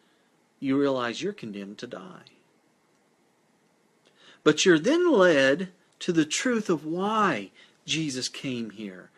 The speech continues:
and that with Jesus you may be forgiven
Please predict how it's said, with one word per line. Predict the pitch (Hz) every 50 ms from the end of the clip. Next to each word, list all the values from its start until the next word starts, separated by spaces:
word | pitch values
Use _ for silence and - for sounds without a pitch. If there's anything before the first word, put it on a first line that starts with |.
| _ _ _ _ _ _ _ _ - -
and | 131 135 135
that | 143 151 151 - _ _ _ _ _ -
with | 175 151 175 226 - - -
Jesus | - 147 160 170 156 135 147 156 143 - -
you | 143 131
may | 131 131 123
be | 120 120 113 104
forgiven | - - 104 98 104 113 107 104 123 139 202 247